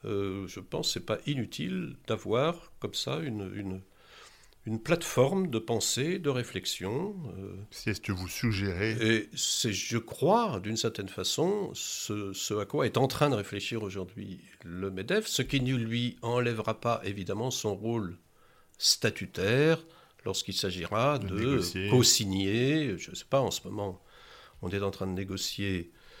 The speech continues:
Speaker 2: Le
Speaker 1: euh,
Speaker 2: télétravail.
Speaker 1: quelque chose autour du télétravail. Bon, ben, à un moment, il faudra que le medef engage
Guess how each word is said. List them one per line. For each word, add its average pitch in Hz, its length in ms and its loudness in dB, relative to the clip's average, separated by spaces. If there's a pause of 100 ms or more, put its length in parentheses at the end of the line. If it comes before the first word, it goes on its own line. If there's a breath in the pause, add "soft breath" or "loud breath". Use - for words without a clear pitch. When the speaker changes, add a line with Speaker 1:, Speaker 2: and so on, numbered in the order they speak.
Speaker 2:
Le 92 60 -10
Speaker 1:
euh, 92 100 -10
Speaker 2:
télétravail. 90 440 4
Speaker 1:
quelque 104 200 6
chose 98 280 0
autour 92 180 -2
du 90 120 -4
télétravail. 107 680 6
Bon, 104 120 2
ben, 90 120 2
à 107 80 8
un 123 80 12
moment, 123 580 8
il 92 140 0
faudra 110 500 2
que 143 500 0
le 98 460 0
medef 101 800 4
engage 113 880 6